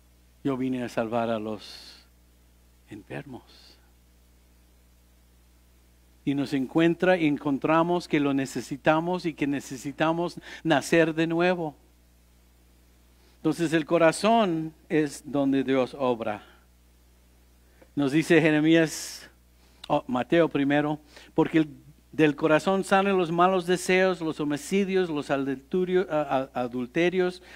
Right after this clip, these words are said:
las fornicaciones, los robos, los falsos testimonios, las blasfemias.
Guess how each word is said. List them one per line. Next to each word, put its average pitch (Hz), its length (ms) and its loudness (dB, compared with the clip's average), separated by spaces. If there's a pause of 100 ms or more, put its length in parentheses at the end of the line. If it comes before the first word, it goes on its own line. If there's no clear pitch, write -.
(100)
las 143 160 0
fornicaciones, 160 840 0
los 127 160 -2
robos, 170 540 2
los 143 180 -2
falsos 160 400 -2
testimonios, 147 640 -4
las 151 180 -2
blasfemias. 147 640 -4